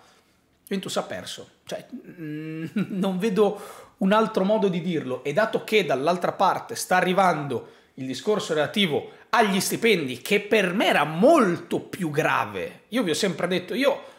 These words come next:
non credo che ci daranno dei punti di penalizzazione per le plusvalenze. Mi sembra allucinante questa cosa. Se vanno a punire una squadra per il discorso delle plusvalenze, allora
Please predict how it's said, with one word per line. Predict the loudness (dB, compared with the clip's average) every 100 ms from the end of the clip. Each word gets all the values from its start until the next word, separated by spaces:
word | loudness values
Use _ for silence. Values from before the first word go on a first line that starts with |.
| _
non | -2 0 0 -2
credo | -2 2 2 2 -4
che | -4
ci | -4 0
daranno | 2 2 2
dei | -2 -4
punti | -6 -8 -8 -6
di | -6
penalizzazione | -4 -4 -4 -6 -6 -8 -4 -4 -4 -6
per | -8
le | -10
plusvalenze. | -10 -10 -8 -8 -8 -10 -8
Mi |
sembra | -4 -2 0 -2 -4 -16 -6
allucinante | -2 -2 -2 -2 -2 2 2 2 2
questa | 0 -2 -2
cosa. | 0 0 -4
Se | -2
vanno | 0 2 -2
a |
punire | -4 -2 -2
una | -2
squadra | -6 2 4 4 0 -4
per | -6
il |
discorso | -4 -4 2
delle | 0
plusvalenze, | 0 0 4 4 4 2 0 0 -4 -18 -10
allora | 2 4 4 0